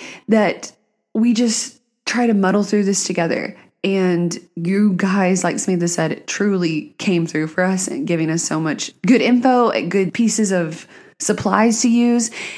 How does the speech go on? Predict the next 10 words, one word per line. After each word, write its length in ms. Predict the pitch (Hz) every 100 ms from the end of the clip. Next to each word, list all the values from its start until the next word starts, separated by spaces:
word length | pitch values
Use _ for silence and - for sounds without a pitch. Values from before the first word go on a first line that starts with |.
| - 262
and 200 | 269 240
also 300 | 262 269 226
good 180 | 233
questions 580 | - 190 185 151 151 -
to 120 | - 180
kind 260 | 196 175
of, 280 | 156 151 -
you 140 | 214
know, 380 | - 107 117 - -
'cause 280 | - 233